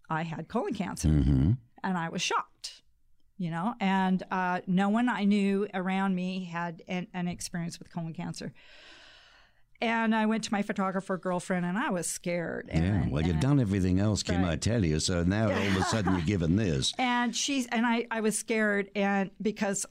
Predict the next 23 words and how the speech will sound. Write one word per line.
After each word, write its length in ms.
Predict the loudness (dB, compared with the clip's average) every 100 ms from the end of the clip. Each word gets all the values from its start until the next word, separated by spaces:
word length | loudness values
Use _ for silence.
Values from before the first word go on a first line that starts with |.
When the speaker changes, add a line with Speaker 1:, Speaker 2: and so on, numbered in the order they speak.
| -4
Speaker 1:
I 360 | 0 0 -2 -10 -4
was 220 | -2 0
waiting 260 | -2 -2
for 140 | -4 -6
the 100 | -4
results. 540 | -4 -4 -4 -4 -6
And 120 | -4
I 60 | -4
said, 200 | -4 -4
"What 160 | -4 -4
if 120 | -4
I 60 |
have 340 | -6 -4 -4 -4
it?" 160 | -6 -8
And 120 | -6
she 160 | -4
said, 240 | -2 -4 0
"Then 160 | 2
you're 100 | 2
gonna 220 | 0 -6 -8
deal 280 | -8 -10 -10
with 160 | -10
it. 180 | -10 -10